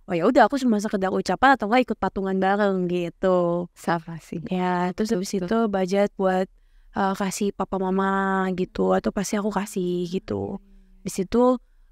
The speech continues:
Speaker 1: eh, biasa kalau ada tambahan-tambahan lainnya di luar, itu aku tabung ke, untuk kayak topang pelayanan gitu.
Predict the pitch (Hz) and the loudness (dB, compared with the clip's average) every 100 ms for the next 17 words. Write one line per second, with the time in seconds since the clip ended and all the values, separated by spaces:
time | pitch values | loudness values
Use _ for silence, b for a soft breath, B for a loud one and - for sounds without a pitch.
0 | - 196 185 185 185 185 185 214 214 196 | -2 0 0 -2 -2 -2 0 0 0 0
1 | 185 180 180 180 175 185 185 185 180 165 | 0 -2 -2 -2 -2 -2 -2 0 -2 0
2 | 190 185 175 180 185 196 190 185 185 208 | -2 -2 -4 -2 -2 0 0 -2 2 4
3 | 254 262 - _ - - - 196 214 208 | 4 2 -6 _ 2 2 2 -2 0 0
4 | 214 220 196 185 190 202 208 202 202 214 | 0 -2 -2 -4 -2 -2 0 0 0 -2
5 | 226 - 190 180 202 190 185 - 185 190 | -6 -6 -6 -4 -4 -2 -2 -4 -6 -4
6 | 190 180 175 165 165 160 156 156 156 165 | -4 -4 -4 -4 -4 -4 -8 -8 -8 -10
7 | - | -14